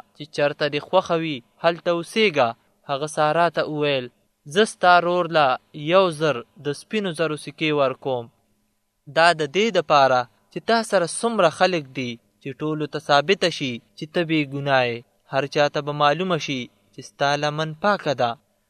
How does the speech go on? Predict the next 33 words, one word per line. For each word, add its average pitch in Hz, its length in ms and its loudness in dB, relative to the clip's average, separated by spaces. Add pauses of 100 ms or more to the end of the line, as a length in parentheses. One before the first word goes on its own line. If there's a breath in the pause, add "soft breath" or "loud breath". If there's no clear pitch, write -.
(140)
نو 175 60 -8
په 185 160 -2
دې 190 200 0
وجه 170 360 4
چې 160 140 -6
د 151 140 -4
ابراهیم 143 520 0
د 147 140 -4
ښځې 143 380 -4 (400)
سارا 156 460 4
سره 151 300 2 (180)
کومه 190 260 -2
واقع 147 360 4
شوې 208 320 2
وه، 143 220 2 (160)
مالک 143 340 0
خدای 139 380 0 (260)
د 147 140 -10
ابیملک 139 600 -2
په 156 100 -2
محل 135 360 -2
کې 131 220 -4 (200)
ټولې 196 320 2
ښځې 143 380 -2 (220)
شنډې 135 480 -2
کړې. 120 280 -6 (680)
نو 165 100 -8
ابراهیم 170 600 2
د 175 140 0
ابیملک 151 540 -2
دپاره 151 460 2
دعا 147 360 6
وکړه 139 380 2